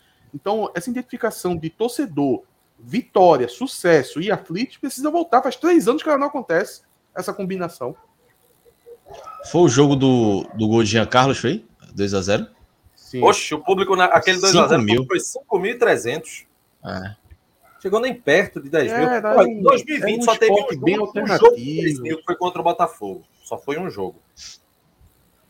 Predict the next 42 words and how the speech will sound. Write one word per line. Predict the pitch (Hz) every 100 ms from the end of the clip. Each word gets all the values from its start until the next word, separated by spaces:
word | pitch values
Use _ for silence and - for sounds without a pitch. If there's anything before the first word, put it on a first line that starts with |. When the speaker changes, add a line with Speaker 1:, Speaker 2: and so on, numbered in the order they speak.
| _ _ _ _ _ _ _ _ _ _ _ _ _ _ _ _
Speaker 3:
Inclusive, | 277 320 311 - 117 170
Speaker 2:
É |
isso | -
aí. | 101 - _ _ _ _
Speaker 3:
porque | - 208 247
se | 240 277
eu | 302
não |
tiver | 302 220 214
enganado, | 202 139 107 131 165 117 92 - _ _ _ _ -
teve | 226 269 277
um | 247
problema | 202 147 170 185
em |
relação | 170 165 143 170 165
à, | 156
à | -
questão | 175 156 170
de | 156
público | - 139 165 143 -
também. | 123 135 113 110 101 - _ _ _ _ _ -
Que |
aí | 135 180
o |
Náutico | 180 170 170 185
co-, | 175 170
teve | - 170
uma, | 180 170
uma | 160
questão, | 160 160 160 156
acho |
que | 165
com | 156 160
os |
bombeiros, | 147 160 156 -
que |
reduziu | 160 190 175 - 208
muito | 190
o | 185
público | - 156 160
dos | -
aflitos. | 151 - 127 160 185 -